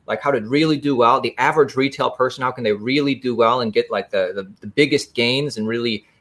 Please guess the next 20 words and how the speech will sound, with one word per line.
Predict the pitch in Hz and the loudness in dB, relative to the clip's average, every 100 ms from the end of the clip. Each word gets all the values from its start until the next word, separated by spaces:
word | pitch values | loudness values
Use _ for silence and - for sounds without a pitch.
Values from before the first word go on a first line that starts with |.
| _ _ _ | _ _ _
really | 127 175 170 | 4 6 6
try | - 143 | 4 2
and, | 135 | 2
like, | 120 110 | 0 -2
change | 135 131 | -4 -2
their | 120 | 2
life | 113 123 - | 2 2 0
in | 123 | -2
that | 120 | 0
way | 120 | 0
in | 123 | -2
crypto? | 107 127 139 | -2 -2 -2
'Cause | - 120 | -2 -4
it | 123 - | -6 2
is | 160 160 | 2 2
possible | - 117 139 - 139 | 4 4 4 -2 -4
for | 117 | -4
sure. | - 131 185 - _ _ - | -2 0 0 -2 _ _ 2
I | 160 | 4
would | 214 | 4